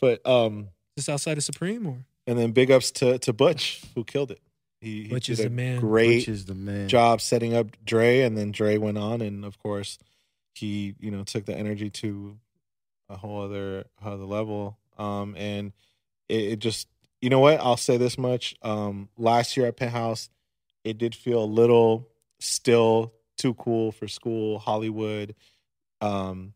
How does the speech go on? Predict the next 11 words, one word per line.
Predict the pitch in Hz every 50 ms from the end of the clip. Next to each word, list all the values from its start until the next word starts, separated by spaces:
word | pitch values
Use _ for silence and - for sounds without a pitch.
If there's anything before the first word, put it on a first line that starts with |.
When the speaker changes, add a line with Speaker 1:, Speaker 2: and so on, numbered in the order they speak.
| _ _
Speaker 1:
you | - 110
know, | 104 101 95 95 101 98
typical | - - 135 113 - 117 - - 117 107 104 101 95 101 _ _ _ _ _ -
Hollywood | 117 107 110 107 104 104 104 98 110 117
nightclub | 110 104 104 - - - 104 95
hip | - 117 110 -
hop | 113 113 110 - -
night. | 123 123 127 131
Speaker 2:
Yeah. | 123 123 117 - _ -
Speaker 3:
Mm-hmm. | 139 135 131 135 131 135
Speaker 1:
Um, | 113 113 107 107 104 101 104